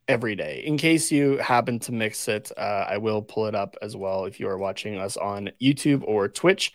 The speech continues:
Uh, yeah, we're, like, the, the Arizona Coyotes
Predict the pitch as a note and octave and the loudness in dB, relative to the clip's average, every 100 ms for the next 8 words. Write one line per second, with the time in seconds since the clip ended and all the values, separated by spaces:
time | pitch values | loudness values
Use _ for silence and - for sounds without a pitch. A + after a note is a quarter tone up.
0 | - - - - - A#2+ B2+ B2 A#2+ A2+ | -10 -18 -16 -18 4 10 12 12 10 8
1 | G#2+ A2 A2+ D2 A#2+ D3+ D#3 D3+ D3 D3 | 6 4 0 2 2 2 4 4 2 0
2 | - _ _ _ _ _ _ _ _ _ | -4 _ _ _ _ _ _ _ _ _
3 | _ - G#2+ - _ _ _ - B2 B2 | _ 0 0 -2 _ _ _ 0 4 6
4 | A#2+ A#2+ B2 _ _ _ _ _ _ _ | 6 4 2 _ _ _ _ _ _ _
5 | _ _ _ _ _ _ _ _ - E3 | _ _ _ _ _ _ _ _ 6 8
6 | G3 A3+ A3 F3+ C3+ C3+ C3+ - | 10 10 10 10 10 10 8 4